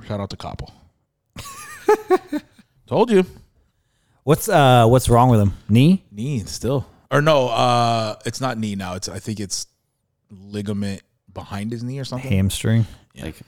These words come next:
Speaker 3: uh, oh, like a M C L
Speaker 1: Might be,
Speaker 3: or something.
Speaker 1: might be hamstring, actually.
Speaker 2: Yeah, I was
Speaker 1: I don't
Speaker 2: watching
Speaker 1: know.
Speaker 2: SportsCenter today, and there's basically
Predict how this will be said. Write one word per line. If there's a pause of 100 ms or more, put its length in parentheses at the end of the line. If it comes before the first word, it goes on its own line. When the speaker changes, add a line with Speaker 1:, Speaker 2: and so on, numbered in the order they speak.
(500)
Speaker 3:
uh,
oh,
like
a
M
C
L
Speaker 1:
Might
be,
Speaker 3:
or
something.
Speaker 1:
might
be
hamstring,
actually. (320)
Speaker 2:
Yeah,
I
was
Speaker 1:
I
don't
Speaker 2:
watching
Speaker 1:
know.
Speaker 2:
SportsCenter
today,
and
there's
basically